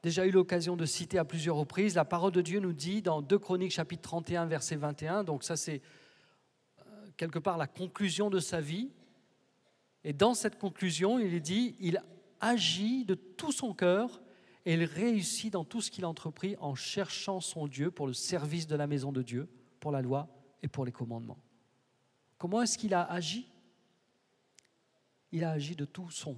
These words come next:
cœur. En d'autres mots, Ézéchias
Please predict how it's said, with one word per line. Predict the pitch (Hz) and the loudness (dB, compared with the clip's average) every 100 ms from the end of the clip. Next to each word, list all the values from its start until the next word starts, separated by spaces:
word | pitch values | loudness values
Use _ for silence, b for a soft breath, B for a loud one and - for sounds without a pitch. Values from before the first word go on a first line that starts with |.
| 117 | -8
cœur. | - 143 117 - - _ _ _ _ _ _ _ _ _ _ _ _ _ _ B B | -4 -2 -4 -10 -20 _ _ _ _ _ _ _ _ _ _ _ _ _ _ B B
En | 165 | 4
d'autres | 196 208 190 | 4 6 4
mots, | 202 233 | 6 6
Ézéchias | 214 180 180 - 233 233 - - | 6 4 4 2 0 2 -2 -2